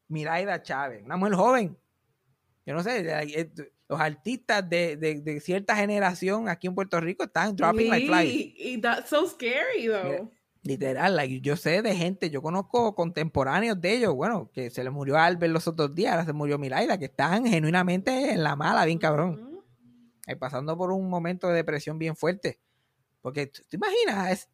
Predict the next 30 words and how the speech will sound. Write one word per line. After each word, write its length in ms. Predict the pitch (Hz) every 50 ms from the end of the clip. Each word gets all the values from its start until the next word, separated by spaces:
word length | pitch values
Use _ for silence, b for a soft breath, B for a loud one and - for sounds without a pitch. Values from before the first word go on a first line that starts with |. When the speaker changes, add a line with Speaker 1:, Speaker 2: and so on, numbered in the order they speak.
| _ _ _ _ _ -
Speaker 1:
¿sabes? 280 | - 427 320 208 170 -
Tú 160 | 175 185 180 180
eres 180 | 170 202 277
mayor, 400 | 349 339 277 208 160 160 226 277
pero 140 | - 175 165
tampoco 300 | 156 151 147 - 170 214
es 80 | 247 -
para 400 | _ 240 202 175 165 151 143 -
tanto. 280 | 160 180 185 190 185
Speaker 2:
Sí. 40 | 120
Speaker 1:
Like, 140 | 131 131 147
Miraida 400 | 143 143 147 156 190 233 262 254
murió 260 | 233 208 196 185 214
a 20 | 240
los 140 | 233 220 -
sesenta 380 | 185 170 - 165 165 - 170
y 20 | 170
un 100 | 180 190
años 340 | 196 214 220 214 208 196 175
a 60 | 160
consecuencia 520 | 151 151 147 - 131 135 139 147 156 170
de 100 | 156 139
cáncer. 360 | 107 - 110 107 - - - 104
Speaker 2:
Ujú. 180 | 104 226 226 _ _ _ _
Speaker 1:
Con 160 | - 156 165
una 200 | 175 196 214 214
hija 200 | 220 220 220 208
de 60 | 190 175
veinticinco 640 | 170 170 165 - 151 151 - 165 175 175 175 175
años. 400 | 147 131 123 120 110 95 - _